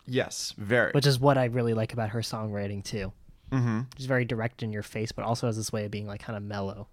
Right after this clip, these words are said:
Speaker 1: And I really like the production behind this, too, as well.
Speaker 2: Yeah.
Speaker 1: So John, uh, Congleton, I think his last name is, he's done stuff for Saint Vincent before, and I could really see his influence on this album, because I think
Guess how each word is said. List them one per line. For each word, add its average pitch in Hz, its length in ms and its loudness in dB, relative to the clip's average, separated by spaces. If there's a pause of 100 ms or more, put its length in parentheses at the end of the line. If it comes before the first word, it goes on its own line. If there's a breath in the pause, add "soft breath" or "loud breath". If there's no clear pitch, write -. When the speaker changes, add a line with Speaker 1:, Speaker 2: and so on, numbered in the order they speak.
(520 soft breath)
Speaker 1:
And 143 100 6
I 160 40 6
really 180 220 6
like 160 180 6
the 110 60 -4
production 101 500 0
behind 104 340 4
this, 101 120 -4
too, 95 260 -4
as 95 160 -2
well. 98 320 2 (100)
Speaker 2:
Yeah. 101 280 -6
Speaker 1:
So 117 220 2
John, 143 600 4 (100)
uh, 101 380 6 (280)
Congleton, 170 640 2
I 175 100 2
think 185 180 -2
his 190 120 0
last 175 220 4
name 160 200 4
is, 160 180 4 (280 loud breath)
he's 196 280 4
done 127 320 8
stuff 107 340 4
for 104 120 0
Saint 98 340 2
Vincent 117 440 2
before, 104 640 4 (380 soft breath)
and 117 340 2 (200)
I 123 80 4
could 120 160 2
really 156 260 8
see 135 380 2
his 104 220 2
influence 101 560 2 (100)
on 98 220 2
this 92 160 0
album, 69 480 -4 (480 soft breath)
because 120 260 4
I 117 80 4
think 156 480 2